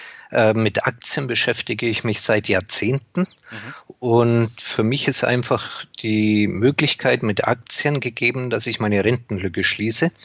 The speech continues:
Speaker 1: Und so bin ich auch auf den Blog gekommen, Rente mit Dividende. Und das war eigentlich dann ein langer Prozess, der sich entwickelt hat,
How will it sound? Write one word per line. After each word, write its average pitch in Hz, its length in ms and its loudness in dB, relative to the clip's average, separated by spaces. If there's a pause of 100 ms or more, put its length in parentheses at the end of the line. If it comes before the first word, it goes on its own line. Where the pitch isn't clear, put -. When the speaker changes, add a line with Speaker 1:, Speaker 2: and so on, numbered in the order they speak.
(360)
Speaker 1:
Und 113 240 2
so 131 140 2
bin 123 160 2
ich 113 180 2
auch 120 240 2
auf - 240 -2
den 107 160 0
Blog 113 220 -2
gekommen, 113 520 0
Rente 104 340 2
mit 107 220 -2
Dividende. 95 580 0 (560)
Und 104 360 0
das - 200 0
war 113 320 4 (960)
eigentlich 123 560 2
dann 110 360 2
ein 104 260 0
langer 131 440 2
Prozess, - 640 -2
der 143 140 -4
sich - 220 -4
entwickelt 135 480 -8
hat, 139 180 -2